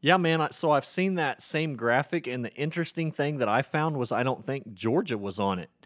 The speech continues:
And that's kind of a rumor that we've heard was about Georgia supposedly coming up with two million dollars.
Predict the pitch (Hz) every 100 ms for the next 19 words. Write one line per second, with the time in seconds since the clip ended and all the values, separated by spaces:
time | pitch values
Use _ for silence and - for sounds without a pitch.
0 | _ - 120 117 123 - - - 135 131
1 | 117 101 127 139 117 90 107 - 147 165
2 | 113 107 107 104 98 104 98 110 127 117
3 | 107 104 98 123 117 110 - 117 110 101
4 | 98 127 120 117 113 95 95 120 107 95
5 | 110